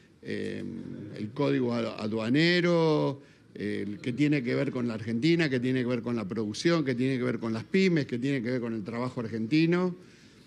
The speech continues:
eh, y bueno, y, y todos los ítems que están enumerados en cada uno de esos, de esos párrafos.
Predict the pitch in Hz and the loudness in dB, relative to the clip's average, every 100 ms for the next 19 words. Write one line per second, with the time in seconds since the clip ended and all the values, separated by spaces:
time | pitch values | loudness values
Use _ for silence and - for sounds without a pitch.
0 | - - 123 117 107 104 110 110 - - | -20 -18 -4 -2 0 -2 -4 -6 -8 -16
1 | - 120 120 113 113 110 107 110 101 123 | -10 -2 0 0 -2 -4 -6 -8 -8 -8
2 | 123 165 151 143 - 170 165 165 156 156 | 0 2 2 0 0 -2 0 0 0 -2
3 | - - - - - - 113 107 110 - | -12 -14 -20 -20 -20 -10 -4 -2 -2 0
4 | 147 143 139 131 131 139 147 156 151 - | 2 4 4 2 2 2 4 2 2 -4
5 | 120 110 123 123 123 123 120 110 117 113 | -6 -2 -2 -2 -2 -2 -2 -2 -4 -4
6 | 120 110 101 95 95 - - - 117 120 | -6 -4 -4 -6 -8 -14 -18 -8 -6 -4
7 | 98 90 87 92 - 92 | -6 -8 -8 -10 -10 -14